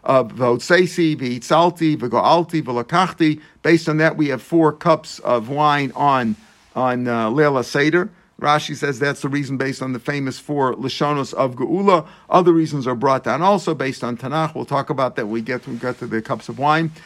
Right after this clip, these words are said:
You shouldn't have less than four cups of Shayayin. Even if he's so poor that he's eating from a soup kitchen.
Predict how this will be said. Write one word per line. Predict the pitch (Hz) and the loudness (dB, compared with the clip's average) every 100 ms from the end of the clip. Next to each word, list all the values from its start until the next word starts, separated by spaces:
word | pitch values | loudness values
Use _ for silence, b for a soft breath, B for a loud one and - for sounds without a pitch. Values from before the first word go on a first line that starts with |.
| B B | B B
You | 160 185 | 4 6
shouldn't | 196 196 185 185 170 165 165 160 156 156 151 139 185 | 6 -2 0 4 4 4 4 2 2 0 0 -4 -2
have | 175 143 | 0 0
less | 156 | -2
than | 143 | -2
four | 127 | -4
cups | 160 143 - | -2 -2 -2
of | 127 | 0
Shayayin. | 147 160 143 - 208 185 170 160 143 135 117 - | 0 2 0 -2 -2 2 0 0 -2 -2 -6 -2
Even | 214 214 180 | 0 2 0
if | 160 | 0
he's | 143 | -4
so | - 196 | -2 -2
poor | 175 - 208 175 151 B B _ | -2 -2 2 2 2 B B _
that | 151 | 0
he's | 147 135 | 0 0
eating | 185 175 160 | 0 2 0
from | 160 151 | -2 -4
a | |
soup | 156 180 156 - | 0 0 0 -4
kitchen. | 127 - 101 | -8 -4 -6